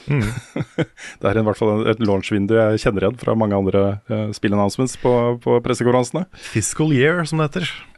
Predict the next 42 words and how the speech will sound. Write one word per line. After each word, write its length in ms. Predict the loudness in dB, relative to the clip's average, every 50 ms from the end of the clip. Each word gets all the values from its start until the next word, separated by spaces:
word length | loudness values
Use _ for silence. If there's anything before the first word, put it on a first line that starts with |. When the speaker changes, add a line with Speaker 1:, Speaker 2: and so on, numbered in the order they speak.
| _ -4 0
Speaker 2:
Ja, 480 | 2 2 4 4 4 2 2 2 2 2 2 0
et 120 | 0 0
eller 140 | -2 -2 -2
annet. 320 | -2 -4 -8 -14 -18 -20 -20 -20 -14 -8
Ehm, 760 | -4 -2 0 0 2 2 2 2 2 2 2 0 0 -2 -4 -8 -12 _ _ -20 -20 -20 _ _ _ _ _ _ _ -2
det 260 | 2 4 4 4 2
ser 160 | 2 2 0
kjempebra 540 | 2 2 0 0 0 0 0 2 2 2 0 0
ut. 80 | 0
Det 120 | 0 0 2
var 120 | 2 0
på 160 | 0 -2 -6
Holsom 280 | -6 -6 -4 -4 -2 0 2
Direct. 440 | 2 2 0 -2 -10 -20 -20 -20 -18 -14 -10
Og 300 | -6 -4 -4 -2 -2 0
det 80 | 0 0
er 80 | 0
jo 80 | 0 2
en 80 | 2 2
veldig 240 | 0 0 0 -2 -4
stor 300 | -2 -4 -2 -2 0 0
og 180 | 0 0 0 -2
viktig 280 | -4 -6 -4 -4 -4
og 80 | -4 -2
flott 320 | -4 -8 -8 -8 _ -4
og 160 | -4 -2 -2 -2
spennende 400 | -2 -2 -2 -2 -4 -4 -4 -4
norsk, 320 | -4 -6 -8 -10 -6 -6
eh, 480 | -4 -4 -4 -4 -4 -4 -6 -6 -6 -8
storsatsing. 800 | -4 -2 -2 -2 -2 -4 -6 -6 -8 -8 -8 -6 -6 -6 -6 -6 -8 _ _ _ _ -20 -20 -20 -20 -20 _ _ _ _
Det 80 | -4 -4
er 140 | -2 -2 -2
jo, 320 | -4 -4 -4 -4 -6 -6 -6 -4
Mummitrollet 600 | -2 -2 -2 0 -2 -2 -2 0 0 2 2 2 2
er 80 | 0
jo 120 | -2 -2 -4
kjempesvært 500 | -6 -8 -8 -8 -6 -6 -6 -4 -6 -8
i 40 | -8
store 360 | -6 -4 -2 -2 -2 -2 -2
deler 200 | -2 -4 -4 -4 -4
av 40 | -4
verden, 240 | -4 -4 -4 -6 -8